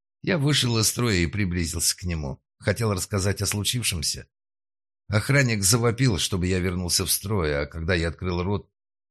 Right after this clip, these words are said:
закрыл его своим кулаком. Другой удар пришёлся мне прямо в ухо, потом из него ещё некоторое время текла кровь.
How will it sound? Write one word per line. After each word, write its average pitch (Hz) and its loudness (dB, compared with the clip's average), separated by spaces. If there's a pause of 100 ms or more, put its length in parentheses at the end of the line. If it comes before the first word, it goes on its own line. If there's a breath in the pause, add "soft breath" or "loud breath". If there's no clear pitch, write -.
закрыл 104 0
его 85 0
своим 78 0
кулаком. 85 -8 (880)
Другой 107 4
удар 107 2
пришёлся 101 -2
мне 95 0
прямо 98 0
в 101 -2
ухо, 104 -8
потом 95 -4
из 82 0
него 92 -2
ещё 87 -4
некоторое 85 -6
время 82 -2
текла 80 -6
кровь. 85 -10